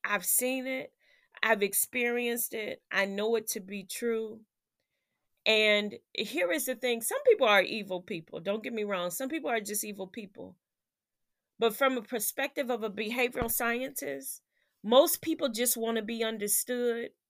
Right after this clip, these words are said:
and they don't know how to approach that in a mature way. So they push themselves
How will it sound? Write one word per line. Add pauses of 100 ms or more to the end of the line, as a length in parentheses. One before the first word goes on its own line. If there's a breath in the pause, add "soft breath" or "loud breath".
(760)
and
they
don't
know
how
to
approach
that
in
a
mature
way. (720)
So
they
push (960 soft breath)
themselves